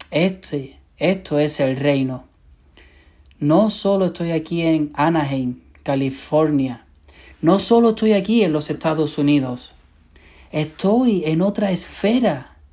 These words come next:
internamente. Estoy en el reino de Dios. Es real. No es una doctrina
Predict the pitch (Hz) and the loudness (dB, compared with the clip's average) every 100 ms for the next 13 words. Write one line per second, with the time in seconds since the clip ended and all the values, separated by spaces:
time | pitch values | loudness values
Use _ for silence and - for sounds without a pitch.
0 | _ - 156 147 175 175 165 156 143 135 | _ -2 -2 0 2 2 2 2 0 -2
1 | 127 123 - - _ - - _ 139 143 | -8 -10 -18 -20 _ -20 -20 _ 0 0
2 | 139 - 165 214 214 147 156 160 156 135 | -2 -2 2 4 4 0 0 2 2 0
3 | 131 131 143 196 196 165 151 135 135 131 | -4 -4 -2 0 2 0 0 0 0 -2
4 | 123 - - - _ _ _ 147 180 175 | -6 -14 -18 -20 _ _ _ -2 -2 -2
5 | 165 160 135 175 214 123 117 - _ _ | 0 2 2 2 2 -2 -10 -20 _ _
6 | _ _ _ - _ _ _ 156 165 214 | _ _ _ -20 _ _ _ 2 4 4
7 | 233 220 208 180 160 - 165 247 240 139 | 2 2 2 2 0 -4 2 4 4 0
8 | 127 | -8